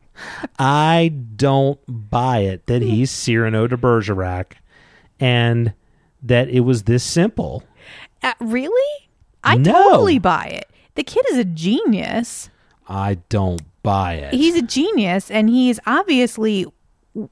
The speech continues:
Speaker 2: when he can get out of his own way, able to bullshit his way past a variety of people. He's able to read people in most situations when it doesn't, he's got a couple of glaring blind spots when it comes
Speaker 1: Mm-hmm.
Speaker 2: to his own life.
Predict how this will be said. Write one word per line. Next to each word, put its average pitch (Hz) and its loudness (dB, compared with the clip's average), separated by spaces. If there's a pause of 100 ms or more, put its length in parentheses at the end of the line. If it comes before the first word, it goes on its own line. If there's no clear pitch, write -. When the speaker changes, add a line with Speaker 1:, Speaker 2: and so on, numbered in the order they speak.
Speaker 2:
when 226 0
he 202 0
can 185 -2
get 208 0
out 196 2
of 170 -2
his 165 -4
own 165 -2
way, 208 -2 (540)
able 254 0
to 170 -6 (360)
bullshit 233 0
his 185 -2
way 180 0
past 180 -6 (840)
a 196 -2
variety 170 -4
of - -14
people. - -10 (240)
He's 226 -2
able 294 2
to 196 0
read 208 -2
people 185 -2 (160)
in 190 0
most 202 -2
situations 165 -8
when 202 0
it 190 -2
doesn't, 196 -2 (260)
he's - -4
got 220 0
a 175 -4
couple 190 -4
of 165 -4
glaring 170 -2
blind 151 -4
spots 233 -4
when 196 -2
it 131 2
comes 131 4
Speaker 1:
Mm-hmm. 131 -4
Speaker 2:
to 185 -6
his 170 -4
own 170 -4
life. 156 -8